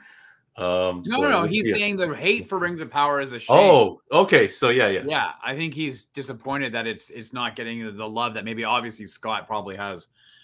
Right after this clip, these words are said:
Speaker 2: for
Speaker 1: Yeah.
Speaker 2: the, the property.
Speaker 1: Well, it, yeah, it, it, it's, well, it's a shame that they had to do this delay on reviewing and stuff. And then the last show we'll just kinda check in on is She-Hulk. Uh, Rob, you're still,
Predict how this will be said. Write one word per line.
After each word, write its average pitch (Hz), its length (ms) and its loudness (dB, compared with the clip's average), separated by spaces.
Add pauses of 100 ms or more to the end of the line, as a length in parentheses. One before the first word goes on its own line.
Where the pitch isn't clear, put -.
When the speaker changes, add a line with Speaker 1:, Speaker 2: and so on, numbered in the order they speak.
(180)
Speaker 2:
for 104 360 -8
Speaker 1:
Yeah. 87 60 -12
Speaker 2:
the, 90 440 -10
the 87 80 -14
property. 90 480 -10
Speaker 1:
Well, 190 160 -2
it, 170 140 -8
yeah, 143 160 0
it, 120 180 -4
it, 147 180 -6
it's, 139 140 -6
well, 143 140 0
it's 131 100 0
a 135 60 -2
shame 131 220 2
that 104 100 0
they 104 80 0
had 101 160 -2
to 101 40 -8
do 95 200 -6
this 92 160 -8
delay 92 420 -4
on 85 220 -10
reviewing 87 480 -10
and 78 80 -16
stuff. - 180 -10
And 117 160 0
then 156 80 4
the 160 80 2
last 156 240 2
show 156 100 2
we'll 131 140 4
just 117 180 -4
kinda 113 200 0
check 107 260 -6
in 104 140 0
on 95 180 -4
is 90 100 -8
She-Hulk. 98 480 -4
Uh, 90 220 -6
Rob, 95 260 -4
you're 98 100 -8
still, 104 260 -8